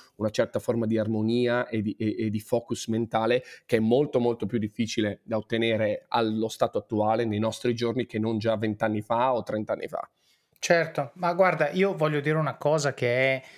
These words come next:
Speaker 2: eh, il modo in cui secondo me schiaffeggiare le persone che non credono in quello che abbiamo appena detto negli ultimi tre minuti, che è il seguente: se tu subisci le notifiche,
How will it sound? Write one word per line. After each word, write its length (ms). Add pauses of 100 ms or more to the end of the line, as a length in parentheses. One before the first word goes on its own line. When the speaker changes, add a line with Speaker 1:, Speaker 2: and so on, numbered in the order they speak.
(300)
Speaker 2:
eh, 240
il 160
modo 340
in 120
cui 180
secondo 420
me 320
schiaffeggiare 1040
le 120
persone 480
che 100
non 160
credono 420
in 60
quello 240
che 120
abbiamo 280
appena 280
detto 280
negli 200
ultimi 320
tre 160
minuti, 600 (400)
che 120
è 20
il 80
seguente: 760
se 380
tu 360 (520)
subisci 1040
le 120
notifiche, 1040